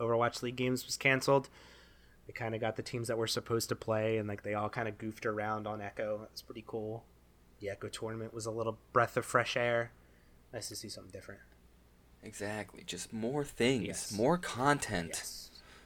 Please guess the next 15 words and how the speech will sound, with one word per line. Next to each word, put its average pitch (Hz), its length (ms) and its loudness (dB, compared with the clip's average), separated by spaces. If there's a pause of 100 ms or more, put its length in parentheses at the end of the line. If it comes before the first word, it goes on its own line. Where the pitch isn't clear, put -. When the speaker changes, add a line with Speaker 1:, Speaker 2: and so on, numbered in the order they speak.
(120)
Speaker 2:
Please 139 440 0
feed 160 360 2
our 113 200 10
eyeballs 120 760 8
Speaker 1:
Yeah. - 60 -6
Speaker 2:
with 92 100 -2
Overwatch. 107 440 6
Speaker 1:
That's - 200 -4
why 117 140 6
this 104 160 -2
May 107 120 -2
tournament's 95 400 -8
gonna 101 120 -14
be 98 80 -10
pretty, 95 380 -14